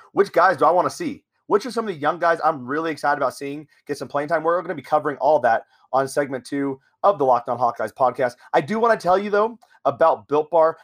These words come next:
the best tasting protein bar on the market today. Built Bar is the protein bar that tastes just like a candy bar. It comes in nine delicious flavors, plus so many limited time offerings. I love the white chocolate birthday cake with sprinkles.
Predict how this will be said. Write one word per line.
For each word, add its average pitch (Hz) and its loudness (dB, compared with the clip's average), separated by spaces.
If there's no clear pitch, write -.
the 175 -2
best 202 -2
tasting 160 -8
protein 143 -6
bar 135 0
on 143 0
the 139 -8
market 131 -2
today. 139 -4
Built 196 -2
Bar 190 4
is 160 -6
the 151 -6
protein 151 -4
bar 143 2
that 120 -6
tastes 143 -6
just 175 0
like 147 -2
a 113 -10
candy 156 -8
bar. 156 2
It 143 -20
comes 185 -2
in 139 -6
nine 170 0
delicious 147 -4
flavors, 151 -2
plus 180 0
so 196 -2
many 202 -2
limited 147 -4
time 143 -4
offerings. 139 0
I 170 4
love 127 2
the 127 -2
white 123 2
chocolate 127 0
birthday 120 -6
cake 117 -10
with 110 -16
sprinkles. 123 -8